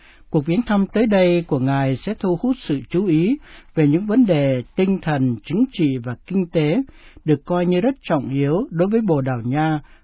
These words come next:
và phần còn lại của Âu Châu ngày nay. Cuộc viếng thăm cũng có trọng tâm là đền thánh Đức Mẹ Fatima, nơi mà ba thiếu nhi đã được Đức Mẹ hiện ra hồi năm một nghìn chín trăm mười bảy. Đức Thánh Cha Biển Đức mười sáu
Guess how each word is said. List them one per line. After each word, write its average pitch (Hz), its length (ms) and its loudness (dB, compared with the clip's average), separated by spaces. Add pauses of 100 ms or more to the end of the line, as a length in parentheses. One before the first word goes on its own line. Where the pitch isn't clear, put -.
(100)
và 143 120 -2
phần 135 260 -2
còn 135 340 -2
lại 135 260 -4
của 127 100 -14
Âu 165 240 -2 (100)
Châu 151 220 2
ngày 127 200 -2
nay. 135 320 -4 (1120)
Cuộc 165 160 0
viếng 175 220 0
thăm 208 240 -2
cũng 233 140 -4
có 240 200 -4
trọng 147 240 -4
tâm 185 340 -2
là 156 160 -2
đền 135 340 -2
thánh 156 260 -2
Đức 254 140 -2
Mẹ 139 180 -2
Fatima, 160 720 -2 (440)
nơi 180 200 4
mà 151 200 2
ba 151 280 -2
thiếu 196 220 -4
nhi 185 320 4
đã 180 120 0
được 165 260 -2
Đức 240 120 -2
Mẹ 165 220 2
hiện 120 300 -4
ra 156 320 -2
hồi 139 200 -4
năm 160 180 0
một 143 140 -4
nghìn 131 220 -2
chín 233 200 0
trăm 190 240 -2
mười 143 120 2
bảy. 123 380 -6 (760)
Đức 247 120 0
Thánh 240 200 0
Cha 180 300 0
Biển 143 300 -2
Đức 233 200 -2
mười 139 200 0
sáu 139 480 -6